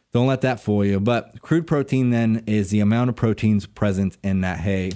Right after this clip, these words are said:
Um, and typically, if you want, if you are, if you want to increase the crude protein of your hay, you would have fertilized earlier in the season. And that's how that kind of translates through.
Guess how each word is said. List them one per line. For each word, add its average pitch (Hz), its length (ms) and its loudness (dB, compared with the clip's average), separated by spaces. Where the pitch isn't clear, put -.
Um, 92 300 -2
and 95 160 -2
typically, 104 580 0
if 92 200 -8
you 104 360 -2
want, 98 400 -2
if 98 200 -8
you 107 100 0
are, 92 280 -2
if - 140 -10
you 113 60 0
want 104 140 2
to - 140 -6
increase 131 400 0
the 98 120 -4
crude 110 240 -2
protein 117 500 0
of 92 180 -4
your 92 100 -2
hay, 131 400 0
you 120 260 2
would 110 280 2
have 101 600 -2
fertilized 95 760 -2
earlier 95 320 -2
in 90 100 -2
the 82 60 -6
season. 90 480 -2
And 107 160 2
that's 101 220 -2
how 95 140 0
that 92 260 -4
kind 87 220 -4
of 82 60 -8
translates 87 520 -6
through. 80 280 -8